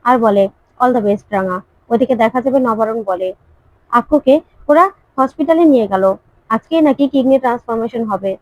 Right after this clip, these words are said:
আর আমরা এখানে বসে আছি, আমাদের কি যাওয়া দরকার ছিল না?" তখন প্রমিতা বলে, "না, না নবারুণ,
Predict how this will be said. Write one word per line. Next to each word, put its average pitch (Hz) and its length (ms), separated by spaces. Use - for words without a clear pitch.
আর 214 140
আমরা 233 260
এখানে 269 320
বসে 285 220
আছি, 262 300
আমাদের 269 320
কি 302 100
যাওয়া 269 220
দরকার 254 300
ছিল 330 160
না?" 359 140
তখন 226 320
প্রমিতা 240 360
বলে, 196 300
"না, 285 160
না 311 120
নবারুণ, 214 420